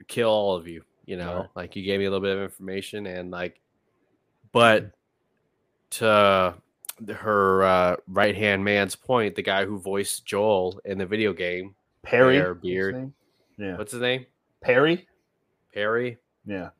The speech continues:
Speaker 2: they called him that.
Speaker 1: You know, to, to his point.
Speaker 2: Oh, he voices Tommy. He voices Tommy in the game.
Speaker 1: Tommy, okay.
Speaker 2: Yeah.
Speaker 1: But to his point, she was, uh,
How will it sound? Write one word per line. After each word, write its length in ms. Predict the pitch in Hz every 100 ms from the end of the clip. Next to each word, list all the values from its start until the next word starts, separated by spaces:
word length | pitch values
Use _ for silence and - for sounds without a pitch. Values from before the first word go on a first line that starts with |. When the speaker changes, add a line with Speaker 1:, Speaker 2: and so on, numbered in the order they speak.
| 98
Speaker 2:
they 80 | 98
called 280 | 101 101
him 60 | 104
that. 80 | 107 _ _ _ _ -
Speaker 1:
You 140 | 110
know, 260 | 95 90 90
to, 600 | - - 117 107 104 -
to 140 | - 110
his 180 | 113 117
point. 420 | - 147 123 117 _ _ _ -
Speaker 2:
Oh, 60 |
he 40 | 156
voices 260 | 156 120
Tommy. 260 | - 127 98
He 240 | - _ 104
voices 140 | 87
Tommy 280 | - 87 76
in 40 |
the 60 | 73
game. 100 | 76 _ _ _ -
Speaker 1:
Tommy, 400 | 120 113 90 80 _
okay. 300 | 98 95 87
Speaker 2:
Yeah. 120 | 85 71 _ _
Speaker 1:
But 280 | 104 104 -
to 140 | -
his 180 | 107 104
point, 440 | - 143 127 98 - _ _ _ _ _ _ _ _ _ - - _ _ _ _ _
she 260 | - - 117
was, 380 | 120 127 117 110
uh, 420 | 120 120 117 117